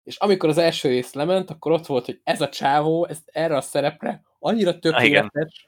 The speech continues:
Speaker 2: Igen.
Speaker 1: hogy az valami nagyon durva.
Speaker 2: Én amúgy is
Speaker 1: Jó,
Speaker 2: imádom a
Speaker 1: mondjuk
Speaker 2: faszit.
Speaker 1: Hát átvette
Speaker 2: De
Speaker 1: az egészet, a hangját, és
Speaker 2: Igen.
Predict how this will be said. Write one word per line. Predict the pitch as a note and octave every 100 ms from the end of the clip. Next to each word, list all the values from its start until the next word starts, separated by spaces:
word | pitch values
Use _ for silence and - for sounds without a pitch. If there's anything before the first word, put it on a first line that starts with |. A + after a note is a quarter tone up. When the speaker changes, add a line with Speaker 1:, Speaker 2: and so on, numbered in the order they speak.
| _
Speaker 2:
Igen. | - G3
Speaker 1:
hogy | E3+
az | F3+ E3+
valami | G3 G3+ G#3
nagyon | A3 A3+ D#3+ C#3
durva. | B2+ A#2+ A2+ A2+ - _ _ -
Speaker 2:
Én | A#2+
amúgy | D#3+
is | C3+ -
Speaker 1:
Jó, |
Speaker 2:
imádom | A2+ G#2
a | D#3+
Speaker 1:
mondjuk | F#2+ D#3
Speaker 2:
faszit. | G2+ - - E3+ D#3 -
Speaker 1:
Hát | D#3+ D#3+
átvette | F#3 F3+ D3+ G#2+
Speaker 2:
De | C3
Speaker 1:
az | C3+
egészet, | C#3+ B2+ B2 -
a |
hangját, | A2 B2+ B2+ B2 C3
és |
Speaker 2:
Igen. | G#2+ G2+